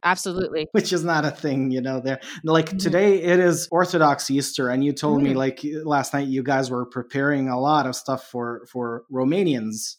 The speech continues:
Speaker 1: Yes.
Speaker 2: there.
Speaker 1: Yeah, yeah.
Speaker 2: Yeah, so obviously you were on a limited budget when you were, uh, buying a horse. So you
Speaker 1: Yeah.
Speaker 2: knew that you were not going to buy some, you know, very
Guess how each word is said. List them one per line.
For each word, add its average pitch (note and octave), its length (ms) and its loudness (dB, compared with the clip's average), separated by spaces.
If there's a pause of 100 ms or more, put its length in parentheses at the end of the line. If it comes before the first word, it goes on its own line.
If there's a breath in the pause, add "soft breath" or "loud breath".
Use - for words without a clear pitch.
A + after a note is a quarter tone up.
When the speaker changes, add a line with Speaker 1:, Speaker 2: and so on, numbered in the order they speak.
(120)
Speaker 1:
Yes. F3 180 0
Speaker 2:
there. A2 160 -6 (320)
Speaker 1:
Yeah, E3 240 -2
yeah. D#3 140 -10 (120)
Speaker 2:
Yeah, F3 220 4
so G3+ 380 0
obviously A3+ 400 0
you G#3 140 4
were G3 240 6
on E3+ 220 6
a E3+ 100 4
limited E3+ 500 2
budget C3+ 440 0
when C#3 280 -2
you C#3 120 2
were, C3+ 420 0
uh, C#3 160 -2
buying D3+ 320 4
a C#3+ 60 0
horse. A#2 380 -6
So - 240 -2
you G#3 300 4
Speaker 1:
Yeah. A3 60 6
Speaker 2:
knew F3+ 320 4
that C#3 240 0
you F3 180 4
were F3+ 140 6
not E3 380 4
going D#3+ 380 2
to C#3 120 -4
buy D3+ 360 4
some, D3 480 0
you E3 140 4
know, D#3+ 300 4
very D3+ 580 6